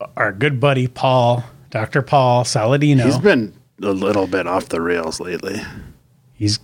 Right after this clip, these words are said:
Speaker 1: yeah, he's pissed off, right?
Speaker 2: Yep.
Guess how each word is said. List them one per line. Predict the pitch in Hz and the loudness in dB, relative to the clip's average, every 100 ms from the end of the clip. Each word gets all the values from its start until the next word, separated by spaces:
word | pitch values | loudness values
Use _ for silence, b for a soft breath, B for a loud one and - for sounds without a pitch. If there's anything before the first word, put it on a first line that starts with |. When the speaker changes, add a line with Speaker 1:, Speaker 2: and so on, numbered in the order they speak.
| - - - | -14 -16 -4
Speaker 1:
yeah, | 107 104 | -2 0
he's | 120 120 | -2 -2
pissed | - 123 139 | -2 -2 0
off, | 117 92 - | -2 -4 -6
right? | 92 90 - - - - | -4 -4 -4 -8 -20 -10
Speaker 2:
Yep. | 95 95 | -4 -4